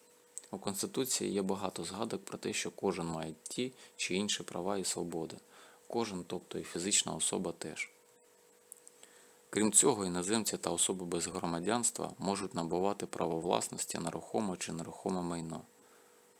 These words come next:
Виходить, що фізична особа має права та свободи. Висновок. Фізична особа має права і свободи. Може мати різні статуси,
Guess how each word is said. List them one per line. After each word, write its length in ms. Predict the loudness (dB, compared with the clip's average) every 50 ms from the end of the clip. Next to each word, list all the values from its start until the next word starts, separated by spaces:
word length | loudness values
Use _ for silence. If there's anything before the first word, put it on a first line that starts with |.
| -18 -8 -4
Виходить, 400 | -4 -2 0 0 0 2 4 2
що 160 | 2 2 0
фізична 500 | 0 -2 0 0 2 2 2 2 2 2
особа 380 | 2 4 4 4 4 2 2 2
має 280 | 2 2 0 0 -2
права 340 | -4 -4 -4 0 2 2 2
та 140 | 2 0 -2
свободи. 540 | -2 -2 -2 -2 -4 -2 -4 -4 -6 -8 -12 -16 -20 -20 -20 -20 -20 -20 -20 -20 -20 -16 -14 -14 -14 -14 -16 -20 -20 -20 -18 -12 -4
Висновок. 640 | 2 6 6 8 8 6 6 4 0 -2 -4 -6 -8 -12 -20 -20 -20 -20 -20 -20 -20 -20 -20 -20 -20 -20 -20 -18 -8
Фізична 520 | -4 -2 0 2 4 4 4 4 4 2
особа 360 | 2 4 4 2 2 2 2
має 300 | 2 2 4 4 2 2
права 360 | 0 -2 -4 -2 -2 0 0 0
і 60 | -2
свободи. 540 | -2 -4 -6 -6 -4 -2 -2 -2 -4 -6 -10 -14 -16 -20 -20 -20 -20 -20 -8 0
Може 280 | 2 4 4 4 4 2
мати 320 | 0 0 0 -2 -2 -2
різні 300 | -2 0 -2 -2 0 0
статуси, 580 | 0 2 2 0 0 -2 -2 -2 -2 -2 -2